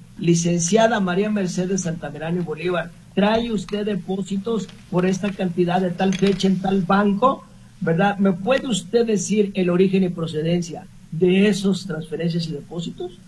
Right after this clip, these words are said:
Si la licenciada María Mercedes Altamirano, sí, se queda con cara de what o no atiende esa presunción de parte de la autoridad, entonces la autoridad procederá a fincarle un crédito fiscal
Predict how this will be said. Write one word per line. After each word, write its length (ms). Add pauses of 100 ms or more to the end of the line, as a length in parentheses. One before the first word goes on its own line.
(260)
Si 160
la 80
licenciada 600
María 260
Mercedes 400
Altamirano, 640 (360)
sí, 320 (200)
se 220
queda 260
con 220
cara 220
de 80
what 260 (340)
o 160
no 240
atiende 640 (120)
esa 260
presunción 580
de 80
parte 380
de 40
la 100
autoridad, 480 (120)
entonces 500
la 80
autoridad 320
procederá 540
a 180
fincarle 540
un 80
crédito 340
fiscal 500